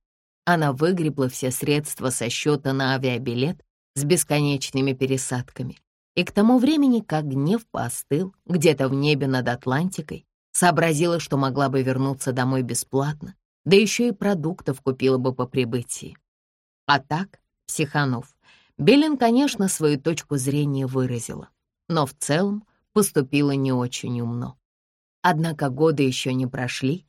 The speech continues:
и та Белен, что вернулась в Ларкми, умирала с голоду, злилась и провалила экзамен по физике, курсу, на который пошла ради Либи Роудс.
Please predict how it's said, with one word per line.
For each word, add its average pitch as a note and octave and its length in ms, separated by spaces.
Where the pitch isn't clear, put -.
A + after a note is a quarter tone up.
и F#3 100
та D4 200
Белен, D3 420
что - 220
вернулась D#3 600
в C3+ 60
Ларкми, C3+ 640
умирала B3+ 500
с E3 100
голоду, D3+ 580
злилась C#3+ 800
и E3+ 100
провалила D#3+ 580
экзамен C3 480
по B2+ 180
физике, G3 560
курсу, A#3 400
на C3+ 120
который C#3+ 400
пошла C3+ 420
ради C3 260
Либи C3 380
Роудс. B2 560